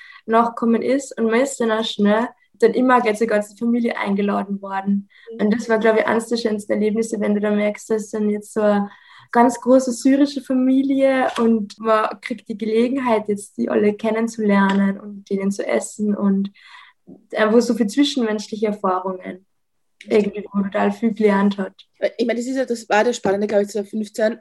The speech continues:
Speaker 2: dass ja nicht nur wir als Menschen offen auf die anderen Menschen zugehen mussten, sondern die auf uns ja auch.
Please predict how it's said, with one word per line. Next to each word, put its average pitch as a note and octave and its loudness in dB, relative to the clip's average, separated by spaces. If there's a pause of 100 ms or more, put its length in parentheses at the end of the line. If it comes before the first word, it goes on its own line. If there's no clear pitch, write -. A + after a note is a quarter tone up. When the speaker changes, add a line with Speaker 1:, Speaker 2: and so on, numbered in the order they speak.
Speaker 2:
dass G#3+ -4
ja A3+ 0
nicht A3+ -8
nur A3 -2
wir A#3+ 0
als G3 2
Menschen G3+ -4
offen G3+ -4
auf G#3 -4
die G#3+ -4
anderen A3 -4
Menschen G3+ -6
zugehen G3+ -6
mussten, F#3+ -4 (260)
sondern G#3 -4
die A#3 0
auf - -4
uns A3 -4
ja G3+ -2
auch. F#3 0